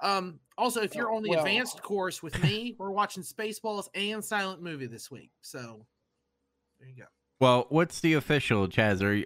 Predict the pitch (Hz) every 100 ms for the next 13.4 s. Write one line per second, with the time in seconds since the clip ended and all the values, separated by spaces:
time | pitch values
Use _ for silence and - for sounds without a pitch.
0 | 98 101 95 104 107 110 110 - 123 110
1 | - 117 113 117 - _ - 107 - -
2 | 117 117 240 180 - - 190 170 196 180
3 | 151 165 185 160 160 175 151 135 143 143
4 | 139 143 143 143 139 220 - 233 - -
5 | 233 214 190 196 190 185 175 160 165 170
6 | 170 165 262 247 294 285 359 370 440 392
7 | 480 466 - - - 151 180 220 269 294
8 | 254 240 240 240 240 233 233 247 202 180
9 | 175 170 180 170 165 170 - 240 262 320
10 | 440 339 359 349 359 381 403 - - -
11 | - _ - - _ _ - - 247 214
12 | 220 240 220 196 196 214 - 147 147 -
13 | 139 127 143 151